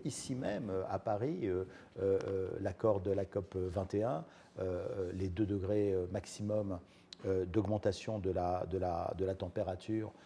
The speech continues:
à, à l'échéance deux mille cinquante. Et il me semble que si jamais nous sommes tous ensemble capables de faire ces différents gestes, qui sont des gestes simples par, pour certains d'entre eux, un peu plus complexes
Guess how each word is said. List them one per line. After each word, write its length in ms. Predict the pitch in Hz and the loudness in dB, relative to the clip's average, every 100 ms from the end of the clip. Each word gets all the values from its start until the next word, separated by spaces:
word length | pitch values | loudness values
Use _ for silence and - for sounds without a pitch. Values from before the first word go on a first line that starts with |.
| - - | -18 -6
à, 180 | 95 87 | -4 -2
à 180 | - | -2
l'échéance 380 | 98 95 - 98 | -2 -2 -2 -2
deux 80 | 95 | -2
mille 140 | 95 | -4
cinquante. 520 | 90 98 90 127 - - - - | -4 -4 -2 -2 -2 -6 -18 -6
Et 80 | 95 | -2
il 80 | 95 | 0
me 120 | 104 | 0
semble 240 | - 117 | 0 0
que 100 | 110 | -2
si 180 | 95 127 | -4 -2
jamais 200 | 117 120 | 0 0
nous 160 | 117 104 | -2 -4
sommes 400 | - 127 117 104 - - - - - | 4 6 6 2 -10 -20 -20 -10 -2
tous 260 | 180 - | -2 -2
ensemble 580 | 127 113 - 117 110 95 | -4 -4 -2 -2 0 -2
capables 440 | - 101 110 107 92 | 0 0 2 2 0
de 100 | 95 | -4
faire 280 | - 135 | 0 0
ces 220 | - - 101 | 0 0 0
différents 540 | 95 113 - 127 117 | -2 -6 -2 -2 0
gestes, 440 | 101 131 - - 101 - - - - | 0 0 -2 -6 -10 -12 -20 -18 -10
qui 80 | |
sont 200 | 98 135 | -6 -2
des 120 | 127 104 | 0 2
gestes 300 | 104 - 107 | 0 -2 -6
simples 480 | - 170 202 95 | -2 -2 -2 -4
par, 160 | 85 82 - | -8 -10 -12
pour 140 | - | -8
certains 260 | 95 90 95 | -4 0 0
d'entre 240 | 98 - | 0 0
eux, 100 | 190 | 2
un 60 | 101 | 2
peu 120 | 110 | 0
plus 160 | 104 117 | -4 -6
complexes 480 | 107 117 107 - | -4 0 -2 -2